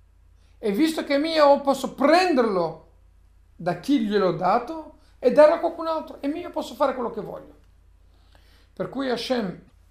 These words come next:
mette in evidenza che la terra di Israele, il mondo intero è stato creato da lui, dall'Onnipotente, per cui lui può riprenderlo, può riprendere una parte del, del, di questo mondo, la terra di Israele, la terra santa,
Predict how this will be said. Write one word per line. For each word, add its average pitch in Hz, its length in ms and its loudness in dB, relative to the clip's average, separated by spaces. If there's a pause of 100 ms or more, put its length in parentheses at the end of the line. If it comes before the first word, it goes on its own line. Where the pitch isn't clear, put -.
(260)
mette 285 240 0
in 285 80 0
evidenza 202 600 -4 (1700)
che - 100 -10
la 180 120 -2
terra 240 220 2
di 202 100 -4
Israele, 170 580 -2 (1120)
il 185 120 -4
mondo 233 300 0
intero 180 340 -4
è 156 40 -10
stato 180 240 -10
creato 202 280 -2
da 165 120 -2
lui, 190 520 -6 (800)
dall'Onnipotente, 175 1160 -6 (880)
per 240 140 0
cui 320 140 -4
lui 339 180 2
può 311 120 -2
riprenderlo, 254 1160 0 (180)
può 202 80 -4
riprendere 240 420 0
una 202 140 2
parte 233 340 6
del, 180 480 -6
del, 165 500 -8
di 156 120 -12
questo 196 280 -6
mondo, 185 520 -4
la - 100 -20
terra 202 240 0
di 190 80 -2
Israele, 185 420 0
la 151 140 -6
terra 143 200 -10
santa, 208 520 -8